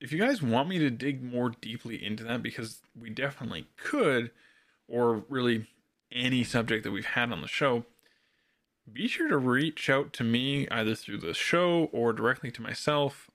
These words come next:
Um, and how you can do so is, as always, mentioned at the end of every episode. So if you want to get in touch,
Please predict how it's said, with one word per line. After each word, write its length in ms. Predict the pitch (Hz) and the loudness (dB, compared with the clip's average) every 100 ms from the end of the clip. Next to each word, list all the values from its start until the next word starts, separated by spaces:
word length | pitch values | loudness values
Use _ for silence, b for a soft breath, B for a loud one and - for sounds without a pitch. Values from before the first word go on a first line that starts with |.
| _ - | _ -6
Um, 440 | 110 113 - - _ _ _ _ _ _ _ | -2 -2 -4 -12 _ _ _ _ _ _ _
and 120 | 117 | -4
how 160 | - 123 | 0 2
you 120 | 156 | 2
can 120 | 143 | 0
do 100 | 156 | 0
so 240 | 147 156 143 | 2 2 2
is, 360 | 131 135 127 - | 2 0 0 -4
as 200 | 127 127 | 0 2
always, 380 | 127 123 117 | 4 2 0
mentioned 320 | 127 143 156 175 | -6 -6 -4 -4
at 100 | 147 | -4
the 140 | 135 - | -8 -4
end 340 | 143 151 135 | 0 4 4
of 160 | 113 120 | 4 2
every 260 | 120 117 | 0 0
episode. 500 | 110 - - 101 - - - _ | -2 -2 -6 -4 -4 -8 -20 _
So 140 | - 120 | -16 -12
if 80 | 117 | -4
you 80 | |
want 160 | 123 202 | 0 2
to 60 | 170 | 0
get 100 | 143 | -2
in 100 | 127 | -2
touch, 460 | 139 127 - - | -4 -4 -6 -10